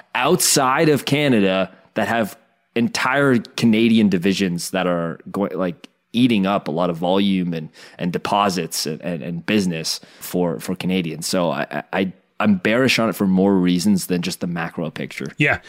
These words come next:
Speaker 2: Yeah. And it's also even from a crypto standpoint, right? That's why a lot of businesses do like to use stable coins in U S dollars, or even sometimes using Bitcoin for those international payments, 'cause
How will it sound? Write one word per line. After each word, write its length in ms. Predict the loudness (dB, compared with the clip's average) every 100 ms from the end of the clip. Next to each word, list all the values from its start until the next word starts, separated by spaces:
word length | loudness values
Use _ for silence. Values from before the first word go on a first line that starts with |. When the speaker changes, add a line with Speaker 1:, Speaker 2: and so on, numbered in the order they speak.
| -6
Speaker 2:
Yeah. 160 | 0 2
And 120 | 4
it's 160 | 2 4
also 480 | 4 4 4 4 4
even 540 | 4 4 4 6 4
from 300 | 4 2 4
a 240 | 4 0
crypto 580 | 0 -2 0 2 4 4
standpoint, 600 | 2 2 2 2 2 2
right? 260 | 2 2 2
That's 260 | 2 2 2
why 180 | 4
a 40 | 4
lot 240 | 4 4
of 100 | 2
businesses 720 | 2 2 4 2 2 2 2
do 240 | 2 0 4
like 320 | 4 2 0
to 180 | -4 0
use 380 | 2 4 2
stable 420 | 0 0 2 2 2
coins 540 | 2 4 4 4 2
in 140 | 0
U 160 | 2 4
S 180 | 2 2
dollars, 640 | 2 4 6 6 4 2
or 60 | 2
even 260 | 2 2
sometimes 480 | 2 0 2 2 2
using 300 | 0 0 0
Bitcoin 420 | 0 -2 0 0
for 160 | 0 0
those 280 | 2 2 2
international 640 | 0 0 0 0 0 -2
payments, 500 | 0 0 0 -2 0
'cause 200 | 0 0